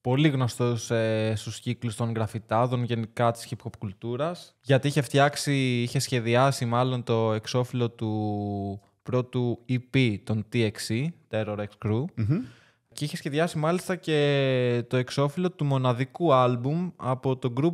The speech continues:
Speaker 1: Παρεμβολές,
Speaker 2: Ου,
Speaker 1: με
Speaker 2: οκ.
Speaker 1: τίτλο Ενόψη. Αυτό ήταν ένα και μοναδικό άλμπουμ, δεν συνέχισαν, ε, δεν συνέχισε ποτέ αυτό το group.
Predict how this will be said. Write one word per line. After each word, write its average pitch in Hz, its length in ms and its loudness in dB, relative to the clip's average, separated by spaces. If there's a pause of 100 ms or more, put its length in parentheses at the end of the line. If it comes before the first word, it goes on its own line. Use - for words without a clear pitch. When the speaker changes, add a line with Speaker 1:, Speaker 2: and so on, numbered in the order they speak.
(120)
Speaker 1:
Παρεμβολές, 135 920 2 (520)
Speaker 2:
Ου, 123 440 -4
Speaker 1:
με 120 260 0
Speaker 2:
οκ. - 80 2
Speaker 1:
τίτλο 107 280 4
Ενόψη. 139 460 0
Αυτό 113 180 -8
ήταν 139 220 0
ένα 139 240 2
και 131 100 -2
μοναδικό 127 420 2
άλμπουμ, 120 260 2
δεν 135 120 -2
συνέχισαν, 101 800 -4
ε, 98 200 -4
δεν 107 80 -6
συνέχισε 113 360 -2
ποτέ 101 180 -4
αυτό 98 300 -6
το 104 100 -6
group. 165 260 -2